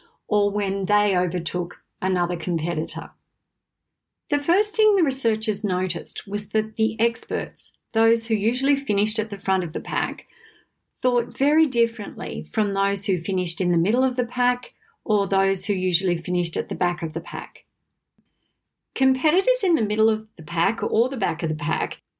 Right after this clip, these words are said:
engaged in far more passive thoughts, such as,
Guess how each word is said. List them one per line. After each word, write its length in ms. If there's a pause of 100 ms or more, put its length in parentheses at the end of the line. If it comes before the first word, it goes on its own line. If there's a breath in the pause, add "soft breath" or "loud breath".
(120)
engaged 640
in 180
far 420
more 260
passive 600
thoughts, 640 (180 soft breath)
such 380
as, 260